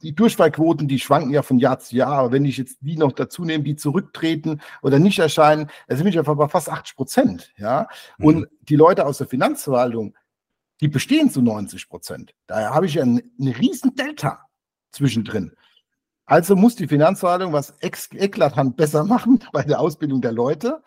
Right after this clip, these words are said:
Speaker 1: also zumindest was die Steuerberaterprüfung angeht, ähm,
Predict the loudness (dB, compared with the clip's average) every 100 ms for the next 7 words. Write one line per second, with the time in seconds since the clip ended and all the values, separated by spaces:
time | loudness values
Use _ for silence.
0 | _ _ _ -14 -4 -4 0 -2 -4 -6
1 | -2 -2 -2 -4 -6 -8 -6 -4 -4 -2
2 | -6 -8 _ _ _ _ _ 0 4 4
3 | 0